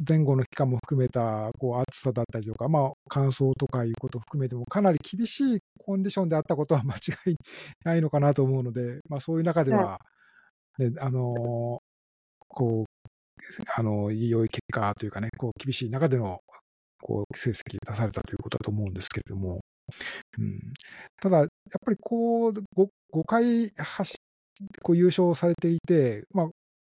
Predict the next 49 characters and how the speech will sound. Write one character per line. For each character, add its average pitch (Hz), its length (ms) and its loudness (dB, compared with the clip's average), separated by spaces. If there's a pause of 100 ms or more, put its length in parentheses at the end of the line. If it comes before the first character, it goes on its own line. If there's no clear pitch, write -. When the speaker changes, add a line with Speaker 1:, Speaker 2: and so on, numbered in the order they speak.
(340)
Speaker 1:
こ 147 520 0
う、 - 20 -8
い 147 40 -8
か 196 120 0
が 190 100 4
で 120 40 2
し - 80 -8
ょ 117 40 -10
う - 20 -10
か 110 60 -10
ね。 113 80 -10
こ 143 80 -2
う、 - 20 0
自 175 140 0
分 214 100 0
の 240 60 -2
中 233 260 2
で、 139 500 4 (400)
こ 139 160 -4
う、 131 60 -4
ど 147 160 -2
の 196 100 2
部 220 120 0
分 233 260 2
が 208 360 4 (160)
課 - 140 2
題 190 300 2
と、 202 220 -4
ま 214 100 2
あ、 170 60 2
ロ 202 220 6
ー - 20 4
ド 214 80 2
の 208 120 4
セ 190 140 -2
ク - 60 -6
シ - 100 -2
ョ 147 60 2
ン 135 120 0
と、 120 200 -2
ね、 143 160 0
山 135 220 4
の 131 100 2
セ 131 140 0
ク - 80 -8
シ 117 100 -8
ョ - 20 -4
ン 110 80 -4
の、 120 120 -4